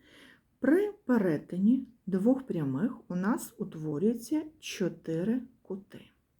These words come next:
Серед них є вертикальні і є суміжні. Якщо сума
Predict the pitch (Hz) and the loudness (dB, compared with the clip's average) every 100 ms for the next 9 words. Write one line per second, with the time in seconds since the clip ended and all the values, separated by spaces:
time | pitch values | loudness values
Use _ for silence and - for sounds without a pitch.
0 | _ _ - _ _ _ _ _ _ _ | _ _ -20 _ _ _ _ _ _ _
1 | _ _ _ _ _ _ - 233 226 196 | _ _ _ _ _ _ -4 2 4 6
2 | 185 165 156 - 160 165 - 165 185 190 | 6 4 0 -6 -6 -6 -8 0 2 2
3 | - 156 - 147 151 180 277 - - - | -4 -8 -8 -8 0 4 4 2 -10 -8
4 | 175 160 196 - 160 - - - _ _ | -4 -2 -4 -6 -10 -10 -12 -18 _ _
5 | _ - - - - - 302 381 - - | _ -20 -20 -20 -10 4 6 6 0 -2
6 | 175 143 - - - 226 196 156 - | -2 -2 -6 -10 -2 2 4 4 -2